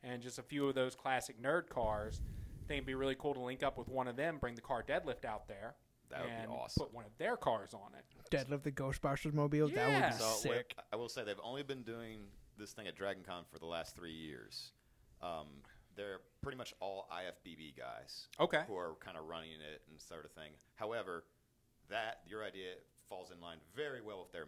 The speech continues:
Speaker 2: mission statement.
Speaker 1: Okay.
Speaker 2: Which is basically, hey, nerds can be, can exercise and
Speaker 1: Can
Speaker 2: be
Speaker 1: do badass
Speaker 2: strong.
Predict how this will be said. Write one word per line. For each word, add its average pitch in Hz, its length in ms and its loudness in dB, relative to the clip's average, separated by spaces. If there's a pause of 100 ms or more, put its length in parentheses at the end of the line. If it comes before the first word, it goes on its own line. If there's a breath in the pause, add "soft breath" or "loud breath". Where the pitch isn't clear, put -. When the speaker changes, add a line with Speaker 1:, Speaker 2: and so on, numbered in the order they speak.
Speaker 2:
mission 80 260 -10
statement. 50 480 -12 (160)
Speaker 1:
Okay. 165 220 6 (260)
Speaker 2:
Which 82 220 -8
is 82 100 -12
basically, 82 400 -6
hey, 80 300 -6 (520)
nerds 92 380 -4
can 87 220 -14
be, 78 400 -12 (880)
can 95 200 -10
exercise 82 600 -4
and 80 120 -14
Speaker 1:
Can 143 80 -2
Speaker 2:
be 139 60 -4
Speaker 1:
do 190 60 2
badass 208 60 2
Speaker 2:
strong. 95 220 4